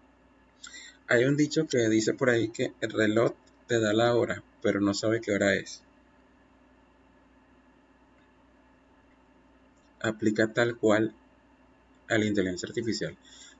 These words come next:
La inteligencia artificial te va a dar una respuesta lógica,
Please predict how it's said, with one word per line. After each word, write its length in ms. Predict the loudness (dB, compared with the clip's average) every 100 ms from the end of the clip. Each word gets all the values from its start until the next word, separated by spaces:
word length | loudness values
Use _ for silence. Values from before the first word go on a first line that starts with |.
| 0
La 100 | 2
inteligencia 480 | 4 2 2 2 0
artificial 500 | 0 0 2 2 2
te 160 | 2
va 140 | 4 4
a 80 |
dar 260 | 2 0 -2 -6
una 220 | -2 -2
respuesta 720 | -2 -4 0 0 0 -6 -10 -10 _ -2
lógica, 800 | 2 6 6 4 -4 -6 -10